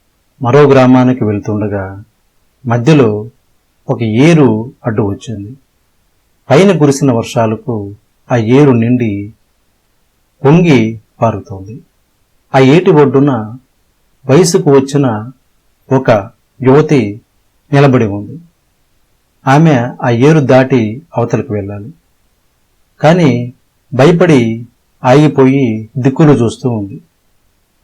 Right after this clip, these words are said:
ఆమె అవస్థ గమనించిన గురువు ఆమెను ఎత్తుకుని ఏరు దాటించాడు. ఆమె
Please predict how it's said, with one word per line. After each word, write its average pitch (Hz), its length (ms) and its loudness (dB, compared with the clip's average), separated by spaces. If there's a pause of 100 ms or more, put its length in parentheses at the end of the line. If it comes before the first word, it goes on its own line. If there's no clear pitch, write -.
(220)
ఆమె 135 420 2
అవస్థ 139 320 0
గమనించిన 117 520 -2
గురువు 107 600 -8 (800)
ఆమెను 131 280 4
ఎత్తుకుని 117 680 -2 (500)
ఏరు 151 240 4
దాటించాడు. 113 560 -4 (960)
ఆమె 127 420 2